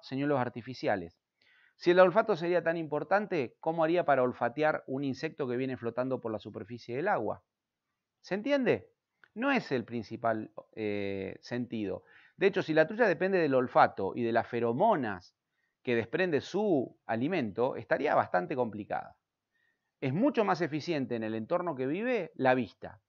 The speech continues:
¿Bien? Después, por supuesto, su línea lateral en todos los peces es algo muy importante.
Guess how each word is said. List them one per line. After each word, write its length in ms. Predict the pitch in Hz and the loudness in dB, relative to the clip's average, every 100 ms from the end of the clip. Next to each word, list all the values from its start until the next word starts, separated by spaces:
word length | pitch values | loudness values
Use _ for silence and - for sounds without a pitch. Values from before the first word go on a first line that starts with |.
| _ _ _ - | _ _ _ -2
¿Bien? 360 | - 262 320 - _ _ _ _ | 0 0 -2 -12 _ _ _ _
Después, 280 | - 160 170 | 0 2 4
por 120 | 190 | 4
supuesto, 400 | 170 175 165 247 | 4 2 2 0
su 160 | - | 0
línea 260 | 135 139 143 | 0 2 4
lateral 420 | 131 120 131 117 | 2 4 4 4
en 100 | 104 | 4
todos 160 | 107 139 | 2 2
los 140 | 131 | 2
peces 260 | 139 139 127 | -2 -4 -4
es 80 | 120 | -4
algo 220 | 117 117 | -2 -2
muy 180 | 117 120 | -4 -4
importante. 560 | 107 107 90 85 - | -4 -6 -8 -12 -18